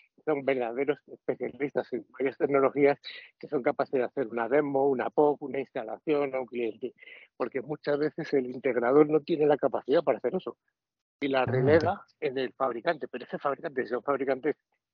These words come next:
Speaker 1: que tienen tres personas en España, no pueden hacerlo. Tienen que apoyarse en un integrador, en un
Speaker 2: Claro.
Speaker 1: proveedor, en un mayorista,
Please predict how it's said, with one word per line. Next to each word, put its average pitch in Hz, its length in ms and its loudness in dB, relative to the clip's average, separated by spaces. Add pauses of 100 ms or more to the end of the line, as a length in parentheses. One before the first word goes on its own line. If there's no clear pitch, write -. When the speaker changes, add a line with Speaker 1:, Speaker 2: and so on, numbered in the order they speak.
Speaker 1:
que 135 80 -10
tienen 127 340 -4
tres 139 180 -4
personas 131 440 -6
en 190 140 -6
España, 156 400 4
no 147 120 4
pueden 117 220 0
hacerlo. 110 400 -4 (420)
Tienen 147 220 -2
que 139 60 -4
apoyarse 139 600 0
en 135 180 -2
un 135 120 -4
integrador, 143 600 4 (640)
en 143 140 -10
un 143 100 -6
Speaker 2:
Claro. 104 200 2
Speaker 1:
proveedor, 127 200 -2
en 127 60 -8
un 135 100 -8
mayorista, 135 540 -2